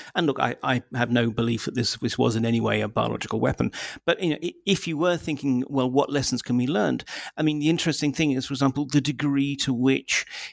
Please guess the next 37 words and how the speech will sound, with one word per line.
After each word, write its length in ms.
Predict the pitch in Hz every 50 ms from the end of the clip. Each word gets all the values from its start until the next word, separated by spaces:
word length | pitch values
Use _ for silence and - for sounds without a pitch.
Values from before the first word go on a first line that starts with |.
| - _ -
even 340 | 180 180 180 160 165 156 139
though 480 | 143 139 139 135 135 131 127 127 - -
the 160 | - 123 147
Chinese 600 | - - 156 143 139 139 127 127 127 123 - -
used 260 | 135 127 127 113 -
some 140 | - 131 127
extraordinary 760 | 117 - - - - - - 170 175 180 160 147 143 127 120
draconian 560 | - - - - - 135 127 120 120 117 117
measures 460 | 120 127 131 127 135 131 - 110 -
to 100 | - -
try 220 | - - - 127 117
and 100 | 117 113
ensure 360 | 113 113 - - 127 120 113
that 160 | 110 120 - 123
they 160 | 127 120 117
themselves 540 | 107 113 120 - - 226 143 147 202 139 -
did 160 | - - -
not 120 | - - -
suffer 320 | - 127 123 - - -
as 80 | - -
badly, 460 | - - - - - 123 - - - - - - - - - - _ _
but 260 | - 156 151 - -
the 140 | 151 143 151
impact 500 | 156 160 147 - 143 139 139 - - - - -
on 220 | 139 123 120 110
the 100 | 120 117
global 320 | - 123 117 117 113 117
economy 560 | 120 - - - 285 247 131 120 120 139 - - _ - - _ _ _
clearly 320 | - - 151 147 143 135
had 240 | 131 110 120 127 123
a 60 | 123
massive 500 | 120 123 123 131 131 120 - - 131 110
knock-on 380 | 110 120 123 117 - - 123 123
effect 480 | 117 - - - - - - - - - - - _ _ _ -
to, 140 | - 131 - _ _ _
against 420 | 123 139 131 - 127 127 123 -
China. 360 | - - 196 165 135 117 113